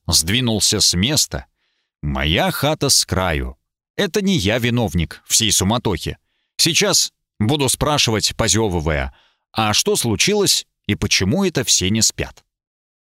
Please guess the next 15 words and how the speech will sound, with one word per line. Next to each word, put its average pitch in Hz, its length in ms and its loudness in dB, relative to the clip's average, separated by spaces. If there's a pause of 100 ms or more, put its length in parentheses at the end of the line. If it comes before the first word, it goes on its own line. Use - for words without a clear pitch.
(560)
Мартин 202 380 2
подбежал, 147 580 0 (220)
весь 143 540 0
сияющий 123 920 2
от 104 200 -2
ушей 107 360 0
до 101 180 0
пят. - 380 -4 (760)
Глаза 143 600 0
горят 117 340 0
восторгом, 101 800 0 (300)
прокричал 135 760 0
издали: 85 460 -2 (680)
"Сэр 202 400 2
Ричард! 190 680 -2